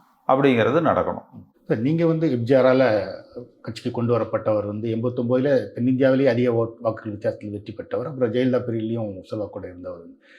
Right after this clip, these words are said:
Speaker 2: இன்னைக்கு நீங்க எப்படி பாக்குறீங்க வந்து அதிமுகவை?
Speaker 1: இல்ல, இன்றைய அதிமுகங்கிறது கடந்த நாடாளுமன்ற தேர்தல்ல இருபத்தி ரெண்டு சதவீத வாக்குகளை மட்டுமே பெற்றிருக்குது.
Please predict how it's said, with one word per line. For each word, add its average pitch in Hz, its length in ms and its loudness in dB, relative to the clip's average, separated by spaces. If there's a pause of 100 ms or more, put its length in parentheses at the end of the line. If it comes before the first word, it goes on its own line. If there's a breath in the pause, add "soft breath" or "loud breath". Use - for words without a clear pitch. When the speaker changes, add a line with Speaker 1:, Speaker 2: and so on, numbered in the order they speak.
(260 soft breath)
Speaker 2:
இன்னைக்கு 214 380 4
நீங்க 180 240 4
எப்படி 180 160 2
பாக்குறீங்க 139 400 2
வந்து 98 200 -4
அதிமுகவை? 90 720 -10 (380 soft breath)
Speaker 1:
இல்ல, 202 160 0
இன்றைய 190 400 4
அதிமுகங்கிறது 175 1080 2
கடந்த 151 340 2
நாடாளுமன்ற 151 680 4
தேர்தல்ல 131 540 2
இருபத்தி 147 340 4
ரெண்டு 123 200 4
சதவீத 143 420 4
வாக்குகளை 120 480 4
மட்டுமே 110 320 2
பெற்றிருக்குது. 98 600 -4